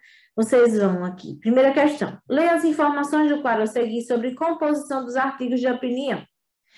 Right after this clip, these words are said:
O artigo de opinião organiza-se em parágrafos e geralmente se apresenta com contextualização inicial, abordagem geral, tese, questão controversa e argumentos e contra-argumentos, detalhamento, problema e análise.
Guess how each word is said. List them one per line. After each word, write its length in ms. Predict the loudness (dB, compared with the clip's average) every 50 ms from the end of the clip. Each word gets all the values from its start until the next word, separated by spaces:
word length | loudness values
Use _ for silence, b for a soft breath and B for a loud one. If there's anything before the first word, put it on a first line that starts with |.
| b b b b b -2
O 80 | -2
artigo 340 | -2 -2 -2 -2 0 2 2
de 60 | 2
opinião 580 | 2 2 0 -2 0 0 0 2 0 0 0 -2
organiza-se 600 | -2 -2 -2 0 -2 -2 -2 -4 -4 -6 -4 -4
em 200 | -4 -4 -4 -4
parágrafos 640 | -4 -4 -2 -2 -2 -2 -2 -4 -4 -4 -4 -4 -2
e 80 | -2
geralmente 500 | -2 0 -2 -2 -2 -4 -6 -8 -10 -10
se 140 | -6 -2 -2
apresenta 680 | -2 0 0 0 0 0 0 -2 -2 -2 -4 -4 -4 -8 -4
com 200 | -2 -2 -2 -2
contextualização 1040 | -4 -2 0 0 0 0 0 0 -2 0 -2 -2 -2 -2 -2 -2 -4 -4 -4 -4 -2
inicial, 680 | -2 -2 -4 -6 -6 -4 -2 -2 -2 -2 -2 -2 -2 -2
abordagem 580 | -4 -4 -4 -4 -4 -4 -2 -4 -4 -4 -6 -6
geral, 500 | -4 -4 -2 -2 -2 -2 -2 -4 -6 b b b b b b b _ _ -2
tese, 480 | 0 2 4 4 4 4 4 2 2
questão 460 | 2 2 0 0 0 0 0 -2 0 0
controversa 920 | 0 -2 0 0 0 0 0 0 0 0 0 -2 -2 -2 -4 -2 -2 -2
e 100 | -2 -2
argumentos 720 | -2 -2 -4 -4 -4 -4 -2 -2 -2 -2 -4 -6 -6 -6
e 140 | -6 -6 -6
contra-argumentos, 880 | -4 -6 -4 -2 -2 -4 -2 -2 -2 -2 0 0 0 -2 -2 -6 -8 -4
detalhamento, 840 | -4 -4 -2 -2 -2 0 0 0 0 -2 -2 -2 -2 -4 -6 -10 _
problema 520 | -2 0 0 2 2 2 2 2 2 2 0
e 80 | 0
análise. 640 | -2 -2 -2 -2 -2 -2 -4 -6 -8 -12 -16 -18